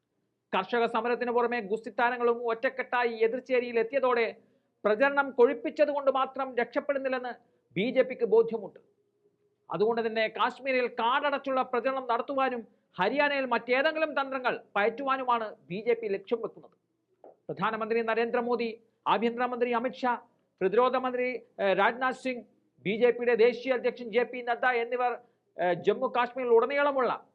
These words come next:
റാലികളെ അഭിസംബോധന ചെയ്ത് സംസാരിക്കുകയും ചെയ്യുന്നുണ്ട്. കാശ്മീർ താഴ്വരയിലെ സ്വതന്ത്രരുമായും ചെറിയ പാർട്ടികളുമായും സീറ്റ് ക്രമീകരണം മാത്രം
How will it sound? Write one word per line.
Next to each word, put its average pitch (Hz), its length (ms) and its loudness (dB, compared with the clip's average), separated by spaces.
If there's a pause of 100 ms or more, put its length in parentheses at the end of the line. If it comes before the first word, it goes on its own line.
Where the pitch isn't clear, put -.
റാലികളെ 233 720 0
അഭിസംബോധന 233 600 -2
ചെയ്ത് 220 240 -2
സംസാരിക്കുകയും 202 720 -4
ചെയ്യുന്നുണ്ട്. 175 420 -8 (720)
കാശ്മീർ 233 400 4
താഴ്വരയിലെ 262 640 4
സ്വതന്ത്രരുമായും 269 840 0
ചെറിയ 269 240 2
പാർട്ടികളുമായും 269 880 -2
സീറ്റ് 262 340 -6
ക്രമീകരണം 269 600 -2
മാത്രം 262 420 -2